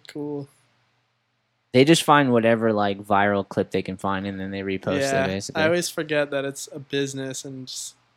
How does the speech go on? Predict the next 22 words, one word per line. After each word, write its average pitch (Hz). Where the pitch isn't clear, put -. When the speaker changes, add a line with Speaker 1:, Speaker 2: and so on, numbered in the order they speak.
Speaker 1:
it's -
what 139
it 131
is. 131
Speaker 2:
Yeah, 101
that's, 92
like, -
what 90
they're 90
doing, 90
for -
sure. 170
Speaker 1:
<laughs> -
Speaker 2:
Definitely. 92
Um, 104
yeah. 110
All 120
right, 104
I'm 120
getting 120
off 110
Slap. 98